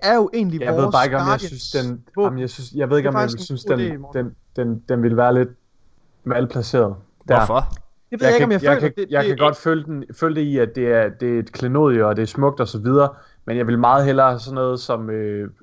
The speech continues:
Speaker 2: som mine to bud, som, ja,
Speaker 1: Altså,
Speaker 2: Gjallarhorn
Speaker 3: det kom-
Speaker 2: eller
Speaker 1: okay,
Speaker 2: Vex
Speaker 1: men, men jeg vil
Speaker 2: Motherclad.
Speaker 1: lige, jeg vil
Speaker 3: Det
Speaker 1: lige
Speaker 3: kommer
Speaker 1: forsvare
Speaker 3: så.
Speaker 1: Mortens,
Speaker 3: Ja.
Speaker 1: øh,
Speaker 2: Ja.
Speaker 1: forslag, fordi, altså, Kvostov er jo et vå-, altså, vi bliver jo vækket op i, i
Speaker 2: Mm.
Speaker 1: Old Russia, ikke også? Det er jo der, vi bliver genfødt som Guardians. Og det er et, et våben, der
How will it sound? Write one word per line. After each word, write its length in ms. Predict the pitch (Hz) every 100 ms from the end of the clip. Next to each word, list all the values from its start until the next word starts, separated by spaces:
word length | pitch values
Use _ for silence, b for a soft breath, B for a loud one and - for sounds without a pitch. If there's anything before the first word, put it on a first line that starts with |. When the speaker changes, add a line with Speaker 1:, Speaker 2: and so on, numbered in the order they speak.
| 76
Speaker 2:
som 180 | 107 117
mine 240 | 127 131
to 160 | 127 113
bud, 220 | 107 107
som, 300 | - 107 95 - _ _ _ 113
ja, 120 | 101 - _ -
Speaker 1:
Altså, 460 | - - - -
Speaker 2:
Gjallarhorn 260 | 131 113 117
Speaker 3:
det 100 | -
kom- 140 | 185
Speaker 2:
eller 140 | 117 117
Speaker 1:
okay, 160 | 175
Speaker 2:
Vex 100 | 190
Speaker 1:
men, 80 | 190
men 80 | 123
jeg 60 | 196
vil 60 |
Speaker 2:
Motherclad. 160 | 196 202
Speaker 1:
lige, 140 | 226 240
jeg 60 | 214 _
vil 60 | -
Speaker 3:
Det 80 | 185
Speaker 1:
lige 80 | 202
Speaker 3:
kommer 100 | 135
Speaker 1:
forsvare 220 | 214 190
Speaker 3:
så. 40 |
Speaker 1:
Mortens, 440 | 156 170 170 - - - -
Speaker 3:
Ja. 60 | 160 160 151 143 143
Speaker 1:
øh, 60 | 135
Speaker 2:
Ja. 300 | - - 175
Speaker 1:
forslag, 280 | 170 151 135
fordi, 260 | 160 165 _ 170
altså, 180 | 160
Kvostov 440 | 156 196 202 190 151 -
er 100 | 175
jo 140 | 196
et 160 | 175 156
vå-, 100 | 170
altså, 140 | 147
vi 80 | 165
bliver 280 | 185 - 180
jo 40 | 165
vækket 280 | 170 165
op 300 | - 180 - b b b 180
i, 300 | 165 156 -
i 140 | 165
Speaker 2:
Mm. 60 | 165
Speaker 1:
Old 240 | 170 165 151
Russia, 280 | 147 - 127 - 147
ikke 140 | -
også? 120 | 147 196
Det 40 |
er 20 |
jo 180 | 180 202
der, 60 | 170
vi 100 | 156
bliver 160 | 156
genfødt 480 | 139 165 180 160 139
som 140 | 143
Guardians. 580 | 135 135 143 135 131 - b b b b b
Og 140 | 151
det 120 | 185 185
er 180 | 185 170
et, 140 | 165 -
et 160 | 156
våben, 300 | 196 180 147
der 120 | 147